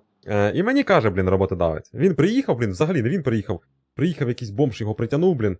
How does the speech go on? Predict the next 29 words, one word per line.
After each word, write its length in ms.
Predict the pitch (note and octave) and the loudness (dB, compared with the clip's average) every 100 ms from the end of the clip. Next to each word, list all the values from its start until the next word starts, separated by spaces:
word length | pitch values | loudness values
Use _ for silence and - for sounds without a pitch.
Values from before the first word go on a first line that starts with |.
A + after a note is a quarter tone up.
| _ _ | _ _
Потім 220 | - D3+ | -2 0
він 120 | B2+ | 2
мені 180 | C3+ B2+ | 2 0
дзвонить, 280 | A#2 D#3+ A#2 | 2 2 2
каже, 220 | A#2+ G2+ | 2 0
«Там 180 | G2 D3 | 0 0
треба 260 | D3+ C#3+ C#3 | 2 4 4
загрузити 580 | C3+ C#3 C#3+ D#3 G2 | 2 2 0 0 0
його», 240 | F2+ E2+ D#2+ | -4 -4 -2
да? 240 | F#2 C#3+ D#3 _ _ _ | -2 -2 -6 _ _ _
Я 140 | G2+ G#2+ | -4 0
дивлюсь, 220 | E3+ D#3+ | 0 0
тут 120 | A#2+ | -4
якісь 240 | C3 C3+ | -6 -6
кубики 380 | - G3 D3+ - | -4 0 0 2
лежать, 320 | G#2 F2 E2+ | 0 0 -4
блін. 220 | D2+ D#2 D#2 _ _ _ _ _ | -6 -14 -18 _ _ _ _ _
І 100 | G#2+ | -4
якісь 280 | C#3 F3 F3+ | -2 -2 2
вони 160 | F#3+ | 4
дуже 220 | F#3+ F#3+ | 4 2
дивні, 320 | G#3 B3+ G#3+ C#3 | 2 2 2 2
ці 120 | - | -2
кубики, 420 | - G#2+ F#2+ F#2 | -6 -6 -4 -2
да? 240 | G2+ F#3+ A#3 _ _ _ - | 0 0 -4 _ _ _ -10
Якісь 280 | A2+ E3+ | -8 -6
такі 320 | - F3 E3+ D3+ _ _ _ _ _ _ - | -6 -4 -4 -4 _ _ _ _ _ _ 0
темно-зелені, 840 | C#3 D#3 D#3+ A2+ E3 G#3+ F3 G2+ | 2 4 2 2 2 4 4 0
блін. 320 | E2+ E2 D#2 | -2 -6 -6